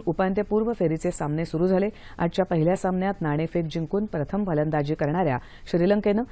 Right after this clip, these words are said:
विजयासाठी ठेवलेलं एकशे तेहतीस धावांचं आव्हान दक्षिण आफ्रिकेनं केवळ अठरा षटकात पार केलं. नाणेफेक जिंकून प्रथम फलंदाजी करणाऱ्या श्रीलंकेला दक्षिण आफ्रिकेच्या गोलंदाजांनी सुरुवातीपासूनच दबावाखाली ठेवलं होतं.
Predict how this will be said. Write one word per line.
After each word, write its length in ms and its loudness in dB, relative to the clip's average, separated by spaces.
विजयासाठी 600 4
ठेवलेलं 360 2
एकशे 220 0
तेहतीस 400 2
धावांचं 460 -2
आव्हान 340 2
दक्षिण 320 2
आफ्रिकेनं 480 0
केवळ 340 0
अठरा 320 0
षटकात 440 0
पार 240 0
केलं. 180 -2
नाणेफेक 520 4
जिंकून 380 -2
प्रथम 360 -2
फलंदाजी 480 0
करणाऱ्या 380 0
श्रीलंकेला 640 -2
दक्षिण 320 -4
आफ्रिकेच्या 520 -2
गोलंदाजांनी 760 0
सुरुवातीपासूनच 920 2
दबावाखाली 540 -2
ठेवलं 300 -4
होतं. 200 -4